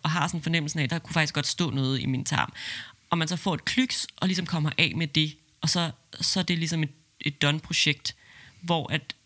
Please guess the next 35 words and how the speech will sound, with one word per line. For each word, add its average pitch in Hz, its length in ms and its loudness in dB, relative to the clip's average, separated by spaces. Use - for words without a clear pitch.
hvis 160 200 -2
man 165 140 2
måske 165 320 -2
er 214 160 4
en 208 140 2
af 151 60 -2
dem, 143 220 2
der 151 80 -2
har 147 160 0
haft 165 440 -2
sådan 160 280 2
lidt, 160 320 0
og, 147 380 -2
øh, 151 200 -2
egentlig 185 240 2
ikke 180 140 0
har 170 100 -2
noget 160 180 2
afføring, 160 420 0
der 143 60 -2
står 180 320 0
i 147 40 -2
tarmen, 139 380 0
og 143 60 0
man 147 120 0
så - 220 2
får - 120 -6
sprøjtet 135 440 0
det 139 120 2
der 127 120 4
op, - 260 -2
øh, 151 220 0
at - 140 -2
det 196 80 2
ligesom 185 340 0